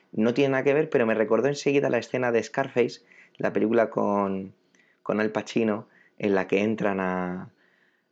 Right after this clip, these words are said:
eh, a hacer un intercambio de, de droga y acaban cortándole a uno los brazos con una sierra mecánica. Pues no sé por qué me recordó a esa escena. Era un poquito turbio todo.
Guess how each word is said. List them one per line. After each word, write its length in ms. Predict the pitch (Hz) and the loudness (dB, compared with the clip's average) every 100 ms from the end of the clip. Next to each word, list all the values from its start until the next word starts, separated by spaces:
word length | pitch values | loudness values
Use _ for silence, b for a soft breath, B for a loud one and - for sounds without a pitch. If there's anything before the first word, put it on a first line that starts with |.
| _ - | _ -12
eh, 280 | - 90 90 | -6 -2 -2
a 160 | 90 | -2
hacer 180 | 90 - | -4 -2
un 80 | 98 | -2
intercambio 480 | 101 107 101 104 101 | 0 -2 -2 0 2
de, 300 | 101 101 101 | 2 0 0
de 140 | 104 | 2
droga 440 | 107 139 127 139 175 b b b b _ _ - | 2 4 2 -2 -8 b b b b _ _ -2
y 200 | 110 104 | 2 2
acaban 800 | 92 104 104 101 98 98 95 95 | 2 0 2 0 0 -2 -2 -4
cortándole 580 | 92 98 - 107 104 101 | -2 -2 0 -2 0 0
a 60 | 95 | 0
uno 140 | 101 | 0
los 120 | 98 | 0
brazos 300 | 90 98 104 | 0 -4 -6
con 140 | - 98 | -4 -4
una 100 | 92 | -4
sierra 280 | - 95 | -4 -4
mecánica. 580 | 107 143 220 131 - - | -4 -2 -2 0 -2 -4
Pues 140 | - 127 | -2 -2
no 60 | |
sé 120 | 180 190 | 0 0
por 160 | 170 | 0
qué 160 | 151 170 | 2 0
me 80 | 151 | 2
recordó 400 | 131 113 101 95 | 0 2 2 2
a 60 | |
esa 160 | 90 87 | 0 -6
escena. 340 | - - - - _ _ B B B | -8 -10 -10 -20 _ _ B B B
Era 120 | 147 | -4
un 80 | 147 | 0
poquito 400 | 151 143 143 123 | 0 0 0 2
turbio 480 | 117 107 92 90 87 | 2 2 2 0 0
todo. 320 | 120 147 - | -4 -4 -10